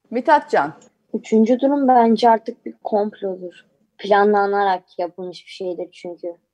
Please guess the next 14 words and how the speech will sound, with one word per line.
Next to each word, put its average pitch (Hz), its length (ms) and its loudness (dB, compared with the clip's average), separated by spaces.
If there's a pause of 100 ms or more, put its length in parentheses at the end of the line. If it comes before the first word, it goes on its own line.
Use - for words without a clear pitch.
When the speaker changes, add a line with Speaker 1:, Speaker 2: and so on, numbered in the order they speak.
Speaker 2:
Onun 196 160 0
Speaker 1:
O 214 40 6
Speaker 2:
gibi 254 80 4
Speaker 1:
zaman 302 320 4
Speaker 2:
düşünüyorum. 165 300 -10 (440)
Speaker 1:
planlı 247 440 0
yapılmış 247 520 -2
bir 214 40 -10
şeye 269 300 0
komplo 269 380 0
mu 175 140 -6
diyorsun? 165 460 -8 (280)
Speaker 2:
Evet. 175 260 -2 (220)
Speaker 1:
Bu 320 340 0